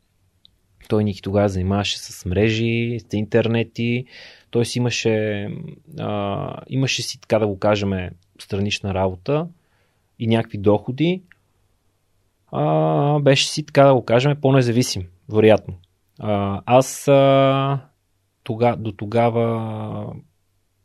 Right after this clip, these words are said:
нашите, нали, са ме, са ме издържали, от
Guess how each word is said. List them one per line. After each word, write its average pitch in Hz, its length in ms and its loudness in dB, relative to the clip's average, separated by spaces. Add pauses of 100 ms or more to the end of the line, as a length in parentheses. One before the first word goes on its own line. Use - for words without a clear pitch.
нашите, 113 340 0
нали, 98 200 -2
са 95 140 -10
ме, 92 320 -8 (200)
са - 180 -10
ме 95 120 -4
издържали, 95 600 -4
от 190 80 -16